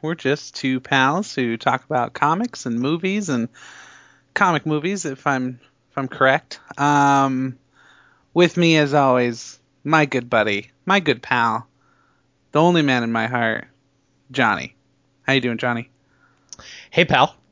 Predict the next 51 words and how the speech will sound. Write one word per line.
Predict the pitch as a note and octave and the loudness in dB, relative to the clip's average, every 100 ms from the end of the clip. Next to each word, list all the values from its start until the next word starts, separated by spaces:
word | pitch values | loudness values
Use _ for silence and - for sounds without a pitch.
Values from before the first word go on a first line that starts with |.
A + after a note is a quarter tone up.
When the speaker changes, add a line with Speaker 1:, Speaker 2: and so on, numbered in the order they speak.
| _ _ - | _ _ -10
Speaker 2:
Hey, | C#3 | -2
buddy. | B2+ B2+ | 2 2
Speaker 1:
<clears throat> | B2 A#2+ C3+ | 0 0 0
What's | C3+ D#3+ G3 | 2 4 4
up, | |
buddy? | D3+ C#3+ | 6 4
Speaker 2:
Thank | C#3+ | 2
you | |
for | A#2 C3+ | 2 2
the, | A#2+ A2+ - _ _ - | 4 0 -2 _ _ 0
thank | E3 | 2
you | D3 | 2
for | C#3 | 2
the | C#3+ | 2
warm, | C3+ D3+ D3+ B2+ _ _ _ _ _ _ _ | 6 4 4 -4 _ _ _ _ _ _ _
uh, | - A#2+ A#2+ | 2 2 2
introduction. | C#3+ - C3 B2+ - D#3+ - - - - | 0 2 2 2 0 -6 -10 -16 -8 2
Speaker 1:
Yeah, | B3 | 4
I'm | G3+ | 6
sure | F3 A3+ | 6 6
you | G3 | 6
have | F3 D3+ | 4 2
a | |
lot | C#3 C3+ C3 | 2 0 0
to | C3+ | -4
say | C#3+ | -2
about | C3 C3 B2 | -2 -2 -2
me, | B2 B2 | -2 -4
so, | - A#2+ B2 A#2+ | -4 -4 -4 -2
I | B2+ | 0
mean, | C#3 C3+ | 2 2
let's | C#3+ D3 | 2 2
just | - - | 0 -6
skip | - A#2 | -8 -8
it | G#2+ | -8
for | - | -8
now. | A2 G#2+ A#2 - _ _ _ - - - - - - - - - | -4 -2 -2 -4 _ _ _ -20 -20 -16 -14 -10 -10 -10 -8 2
Um, | C#3+ C#3 C3+ C3+ | 6 6 6 6
Speaker 2:
Yep. | D3 F#3 - - _ _ _ _ - | 6 4 0 -20 _ _ _ _ -10
Yep. | A2+ D3 | -2 4
Speaker 1:
yeah, | F3 | 6
let's | D#3 F3 | 6 4
just | E3 - | 2 0
skip | C3+ | -4
it | B2+ | -4
for | B2+ | -4
now. | A#2 A2 A#2+ - - _ - | -2 -4 -6 -14 -20 _ -12
So, | - - - E3+ E3 | -10 -4 2 6 6
Speaker 2:
Skip | D#3+ D3 | 6 6
it. | C#3+ C#3 | 4 4
Speaker 1:
uh, | C3+ | 2